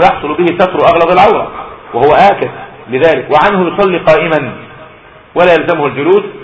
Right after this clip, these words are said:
ويركع ويسجد، لأن المحافظة على ثلاثة أركان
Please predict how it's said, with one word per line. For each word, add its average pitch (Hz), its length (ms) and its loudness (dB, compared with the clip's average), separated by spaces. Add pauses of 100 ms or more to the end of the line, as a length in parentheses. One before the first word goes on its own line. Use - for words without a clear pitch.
(220)
ويركع 151 460 2 (140)
ويسجد، 135 520 -2
لأن 147 280 0
المحافظة 139 640 0 (120)
على 131 220 0
ثلاثة 151 500 -2
أركان 160 380 -2